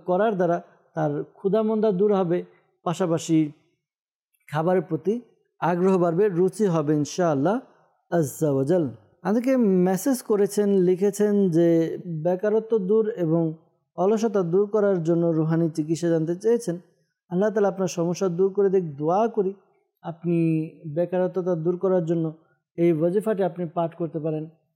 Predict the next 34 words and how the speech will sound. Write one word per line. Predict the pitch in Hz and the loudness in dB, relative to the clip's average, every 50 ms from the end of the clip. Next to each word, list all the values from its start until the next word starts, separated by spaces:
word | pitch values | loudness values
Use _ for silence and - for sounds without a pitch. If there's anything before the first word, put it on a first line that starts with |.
| _ - | _ -14
আশা | 160 156 - 185 165 | -12 -8 -4 -4 -2
করি | 156 170 165 | 0 0 0
আল্লাহ | 160 160 160 160 | 2 0 0 -2
তাআলার | 160 175 165 160 147 | -2 -2 -2 -2 -2
দয়াতে | 151 175 170 160 170 160 | -2 -4 -4 -2 -4 -6
আপনার, | 151 151 160 156 151 147 139 - _ _ _ _ _ _ - | -6 -4 -6 -6 -6 -6 -8 -10 _ _ _ _ _ _ -14
আহ, | 147 143 | -12 -10
হালাল | 135 131 131 156 156 151 156 151 | -10 -8 -4 -2 0 0 0 0
রিজিকের | 147 147 165 160 180 196 196 220 202 180 - _ _ _ - 156 | 0 -2 -4 -4 -4 -4 -2 -2 -2 -2 -6 _ _ _ -12 -6
ব্যবস্থা | 143 165 175 180 233 233 - 233 196 | -4 -4 -2 -2 -4 -4 -4 -2 -2
হবে। | 170 151 156 165 160 165 _ _ _ _ _ _ - | -2 -2 -4 -6 -8 -10 _ _ _ _ _ _ -6
পাঁচ | 185 185 185 180 185 208 | -2 -2 -2 0 0 -2
ওয়াক্ত | 190 180 - 190 | -2 -2 -2 -4
নামাজ | 175 160 156 151 151 170 185 196 196 208 | -2 -2 -2 -2 -4 -4 -4 -2 -2 -2
আদায় | 214 202 214 208 | 0 0 0 -2
করুন। | 190 202 190 196 196 196 185 _ _ - | 0 -2 -4 -4 -6 -10 -14 _ _ -12
পাঁচ | - 214 220 - | -10 -10 -8 -8
ওয়াক্ত | 226 202 214 202 | -8 -8 -6 -6
নামাজ | 185 175 180 185 190 214 214 190 196 | -4 -4 -4 -4 -4 -4 -4 -4 -6
আদায় | - - 165 165 170 214 247 247 | -8 -8 -8 -4 -2 0 0 0
করে | 240 202 175 170 175 - _ _ _ _ _ _ _ _ _ | 0 -2 -4 -4 -4 -10 _ _ _ _ _ _ _ _ _
প্রত্যেক | - 254 269 262 - - 254 233 233 - 180 | -2 -2 -2 -2 -2 -2 -2 -2 -2 -4 -6
নামাজের | 160 156 165 175 190 226 247 247 254 254 240 | -4 -4 -4 -2 -2 -2 -2 0 0 -2 -2
পরে | 247 - 180 165 175 180 _ _ _ _ _ _ _ - | -2 -4 -4 -4 -4 -6 _ _ _ _ _ _ _ -4
ইয়া | 156 165 190 196 208 214 214 202 | -2 0 2 2 4 2 2 2
যাল | 202 214 214 208 185 | 2 2 2 2 2
জালালি | 151 160 160 165 175 196 214 226 220 196 196 190 | 2 2 2 2 4 4 2 2 2 2 2 2
ওয়াল | 175 180 175 185 196 | 2 0 -2 -2 -4
ইকরাম, | - - 202 185 - - 160 156 151 143 131 123 120 - _ _ _ _ _ _ _ _ _ _ _ - | -6 -6 -6 -6 -6 -4 -2 0 0 0 -2 -4 -8 -12 _ _ _ _ _ _ _ _ _ _ _ -4
ইয়া | 156 160 175 185 202 214 220 196 | -2 0 2 2 4 2 2 2
যাল | 185 214 208 214 202 | 2 2 2 2 2
জালালি | 156 165 170 165 180 202 214 220 202 202 196 | 2 2 2 2 4 4 4 4 4 2 2
ওয়াল | 185 196 190 - | 2 0 -2 -2
ইকরাম, | 196 233 233 - 202 202 196 196 | -4 -6 -6 -2 -2 -2 -2 -2